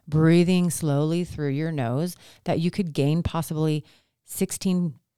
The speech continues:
times more energy efficiency? So it's clean burning. Um, basically, it's oxygen eating, and you're in this oxygen eating aerobic zone.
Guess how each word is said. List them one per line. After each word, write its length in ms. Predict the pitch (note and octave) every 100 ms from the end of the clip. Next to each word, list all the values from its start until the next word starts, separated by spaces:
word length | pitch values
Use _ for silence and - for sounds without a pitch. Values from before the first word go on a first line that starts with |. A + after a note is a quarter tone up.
| -
times 480 | - D#3+ E3 E3+ -
more 380 | D3+ D3+ E3 - _ _ -
energy 360 | D3+ D#3+ F#3+
efficiency? 680 | G3 G#3 G3+ G3+ - A#3 A#3+ - - - -
So 240 | - G#3+
it's 160 | F3+ -
clean 400 | - G#3+ A#3+ A3
burning. 560 | F3 E3+ E3+ E3+ E3 - _ _ -
Um, 160 | D#3+
basically, 440 | D#3 G#3 G#3+ G3+ E3
it's 120 | - -
oxygen 560 | E3+ - F#3+ F3+ F3+
eating, 680 | - E3+ E3 E3 D#3+ D#3+ D#3+ B2 -
and 100 | D#3+
you're 100 | D#3+
in 80 | F3+
this 160 | E3 D3
oxygen 580 | D#3 D#3+ - F3 E3 D#3+ -
eating 420 | E3 E3 D#3+ - _ _ _ -
aerobic 500 | D3+ D#3+ D#3+ D#3 -
zone. 480 | D3 D#3 C#3+ C#3+